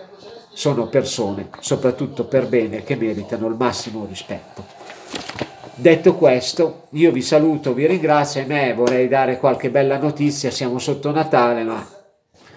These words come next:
le notizie sono sempre queste. Speriamo nei prossimi giorni, visto che avrò un attimino più di tregua col calcio,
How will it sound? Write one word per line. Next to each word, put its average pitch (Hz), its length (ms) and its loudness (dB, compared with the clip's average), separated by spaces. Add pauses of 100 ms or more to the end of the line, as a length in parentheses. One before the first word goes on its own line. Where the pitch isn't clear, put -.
(140)
le 147 140 2
notizie 160 460 2
sono 147 160 -2
sempre 160 400 -2
queste. 143 520 2
Speriamo 170 560 4
nei 131 120 -2
prossimi 143 480 -4
giorni, 143 300 0
visto 120 300 -6
che - 80 -6
avrò 123 160 0
un 127 100 -4
attimino 127 480 -4
più 120 160 -12
di 117 140 -6
tregua 123 440 0
col 120 220 -4
calcio, 107 640 -6